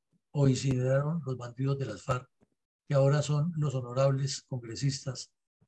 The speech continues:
de la República y que hablan de que hay que hacerles homenajes a sus héroes y tienen un conciliábulo grandísimo de cómplices que vienen hablando de que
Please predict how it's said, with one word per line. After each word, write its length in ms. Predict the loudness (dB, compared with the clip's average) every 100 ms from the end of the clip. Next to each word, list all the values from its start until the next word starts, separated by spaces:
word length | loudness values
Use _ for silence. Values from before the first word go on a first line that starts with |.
| _
de 140 | -12 -10
la 120 | -8
República 720 | -10 -4 -2 -2 -4 -8 -8 _ _ _ _ -18
y 100 | -6
que 180 | 2 4
hablan 500 | 4 2 0 -4 -4
de 120 | -4
que 120 | -2
hay 60 | 0
que 100 | 0
hacerles 320 | 0 0 -2
homenajes 440 | -4 -6 -4 -2
a 80 | -2
sus 140 | -4 _ _ _ -4
héroes 420 | -2 -2 -6 -10 _ _ _ _ _ -8
y 80 | -2
tienen 460 | 2 4 4 2 2
un 160 | 2
conciliábulo 880 | 2 2 2 2 0 2 2 2 0
grandísimo 600 | -2 -4 -4 -2 0 -2
de 200 | -6 -12 _ _ _ _ _ _ _ _ 2
cómplices 720 | 4 4 4 2 2 -2 -14
que 140 | -2 0
vienen 200 | 2 2
hablando 340 | 2 2 0
de 140 | -2 -4
que 160 | -12